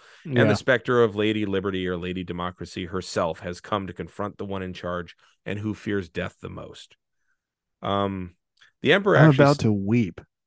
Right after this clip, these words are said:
Speaker 1: Yeah.
Speaker 2: Like, God.
Speaker 1: It's beautiful. It's wish
Speaker 2: Oh
Speaker 1: fulfillment,
Speaker 2: my
Speaker 1: though.
Speaker 2: God.
Speaker 1: Like,
Speaker 2: Yeah. I, well, I know.
Speaker 1: Yeah.
Speaker 2: You know.
Speaker 1: So the Emperor insists that there's still no match for the Skeksis, and he shouts to the rest to finish them all, all off. Uh, and then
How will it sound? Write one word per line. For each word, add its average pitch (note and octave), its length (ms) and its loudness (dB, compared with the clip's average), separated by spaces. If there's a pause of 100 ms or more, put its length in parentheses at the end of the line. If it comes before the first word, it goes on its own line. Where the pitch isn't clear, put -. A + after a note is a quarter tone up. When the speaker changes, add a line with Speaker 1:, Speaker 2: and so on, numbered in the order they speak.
(260)
Speaker 1:
Yeah. A#2+ 300 0 (280)
Speaker 2:
Like, - 200 -8 (280)
God. C#3 120 -4 (360)
Speaker 1:
It's D3+ 160 0
beautiful. E3+ 480 2
It's A2 140 -2
wish D3+ 180 4
Speaker 2:
Oh G#3 60 4
Speaker 1:
fulfillment, F3+ 380 8
Speaker 2:
my C3 80 0
Speaker 1:
though. D#2 180 -6
Speaker 2:
God. C3+ 220 2
Speaker 1:
Like, F2+ 140 0
Speaker 2:
Yeah. A#2 120 0
I, A2+ 320 -6
well, B2 200 -2
I G2 120 -8
know. E2+ 320 -10 (240)
Speaker 1:
Yeah. - 180 -10
Speaker 2:
You F#2 100 -4
know. C3+ 200 -10 (800)
Speaker 1:
So B2+ 300 0 (880)
the C#3 180 2
Emperor E3+ 380 6
insists C3 440 0
that G#2+ 300 0
there's A2 260 2
still F3 260 2
no C3+ 160 2
match A2 300 0
for - 120 -10
the F2 80 -8
Skeksis, F2+ 560 -6
and G2+ 80 -4
he G2 60 -6
shouts B2+ 380 -2
to - 80 -14
the A2+ 100 0
rest G#2+ 340 -2
to F2+ 80 -6
finish A2+ 380 -2
them F#2+ 140 -6
all, E2+ 340 -6
all F2+ 260 -6
off. E2 320 -10 (600)
Uh, G#2 300 2
and G#2+ 300 -2
then C3 560 0